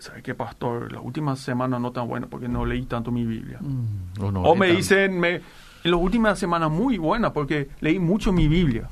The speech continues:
Speaker 1: oré
Speaker 2: Ah.
Speaker 1: mucho".
Speaker 2: Ah.
Speaker 1: Y hay tanta presión espiritual que mucha gente opta por decir, "Bueno, me cansé de todo esto de la fe",
Speaker 2: Mm.
Speaker 1: se va de la iglesia y degenera totalmente.
Speaker 2: Sí.
Speaker 1: Es decir, todo lo bueno que hizo
Speaker 2: Mm.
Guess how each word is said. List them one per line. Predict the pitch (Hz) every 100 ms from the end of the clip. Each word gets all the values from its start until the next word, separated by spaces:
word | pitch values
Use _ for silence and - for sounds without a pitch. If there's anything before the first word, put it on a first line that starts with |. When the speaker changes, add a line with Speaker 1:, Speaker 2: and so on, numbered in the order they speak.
| - -
Speaker 1:
oré | 135 151
Speaker 2:
Ah. |
Speaker 1:
mucho". | 143 175 143 - - -
Speaker 2:
Ah. | 92 85 80 - - - - - - - -
Speaker 1:
Y | 156
hay | 180
tanta | 180 - 226 277 269
presión | 240 208 214 214
espiritual | 196 214 202 214
que | 208
mucha | 170 190 208
gente | - 180 175 -
opta | 160 170
por | 151 151
decir, | 143
"Bueno, | 131 127
me | 127 131
cansé | 131 123 - 254 -
de | 139
todo | 135 156 160
esto | 151 165
de |
la | 160
fe", | 147 170 143
Speaker 2:
Mm. | 123 113 101 92 82 - - -
Speaker 1:
se | - 135
va | 131 165
de |
la | 208
iglesia | 185 170 190 202 190
y | 165 170
degenera | 151 147 151 143 151 147
totalmente. | 147 131 123 113 107 - -
Speaker 2:
Sí. | 110
Speaker 1:
Es | 92 85 85 - - 135
decir, | 180 160
todo | 220 277
lo | 339 240
bueno | 247 214 175 269 - - - - - - - -
que | 208
hizo | 190 247 - 147 - - -
Speaker 2:
Mm. | 139